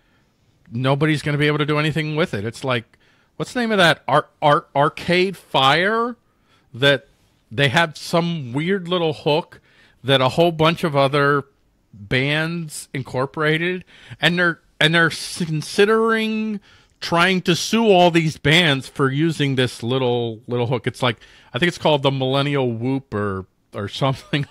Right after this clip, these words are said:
like that. And so these bands, they picked up this little phrase that they came up with, and now they're literally thinking of going out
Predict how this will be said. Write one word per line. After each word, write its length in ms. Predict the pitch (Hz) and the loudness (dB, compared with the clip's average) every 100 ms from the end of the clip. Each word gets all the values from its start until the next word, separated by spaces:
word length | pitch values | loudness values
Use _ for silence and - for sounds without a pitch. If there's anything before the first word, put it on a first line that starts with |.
| - | -4
like 240 | 147 - - _ | -4 -4 -18 _
that. 360 | - 131 123 123 _ - - 147 170 | 0 2 2 -2 _ -20 -20 -8 -4
And 100 | 185 | 2
so 100 | 214 | 2
these 240 | 220 - | 2 -2
bands, 380 | 156 220 226 139 | 2 2 2 0
they 100 | 151 | -2
picked 300 | - 208 202 | -2 -4 -4
up 140 | 202 | -2
this 180 | 151 - | -4 -4
little 180 | 131 170 | -6 -6
phrase 440 | - 175 175 104 | -4 -2 -2 -2
that 160 | 113 - | -8 -8
they 160 | 113 | -8
came 260 | 123 123 120 | -6 -6 -4
up 240 | 147 - | -4 -4
with, 300 | 101 95 95 _ _ _ _ _ _ | -6 -6 -8 _ _ _ _ _ _
and 240 | 120 131 135 | -2 0 0
now 440 | 143 156 165 175 | 2 2 2 0
they're 260 | 139 139 127 | 0 0 0
literally 640 | 117 131 156 156 151 147 | -2 -2 0 0 2 0
thinking 640 | 135 139 131 - 110 101 104 _ _ _ _ _ | 0 -4 -4 -4 -6 -8 -14 _ _ _ _ _
of 640 | 117 113 113 113 107 98 _ | -2 0 0 -2 -6 -12 _
going 360 | - 123 160 143 | -6 -2 -2 -2
out 420 | 113 101 101 113 | -2 -2 -2 -6